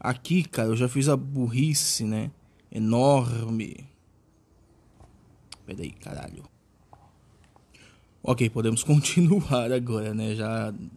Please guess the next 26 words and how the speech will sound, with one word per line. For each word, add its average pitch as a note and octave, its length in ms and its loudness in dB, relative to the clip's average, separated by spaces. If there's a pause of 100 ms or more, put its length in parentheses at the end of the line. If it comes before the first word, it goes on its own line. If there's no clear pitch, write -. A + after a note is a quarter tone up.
(560)
desliguei A2+ 300 -2
o - 20 2
Wi-Fi A2 220 -2
rapidinho A#2+ 560 -2
aqui, A2+ 140 -6
vamos A#2 220 0
acelerar A2 440 0
então. B2+ 300 -4 (1500)
Aqui, - 180 -6
vamos A2+ 280 0
lá, B2+ 160 2
cara, B2+ 180 -2
eu A#2+ 80 2
não C#3 280 4
lembro A#2+ 460 2
qual A2+ 200 -6
que - 80 -8
é A#2 40 -2
o A2+ 60 -8
caminho A#2+ 400 0
certo, - 680 -4 (840)
né? A2 360 -2 (460)
Aqui A2 340 -8
pra A2+ 400 -2 (680)
Victor B2+ 540 0
Road. A2+ 480 -2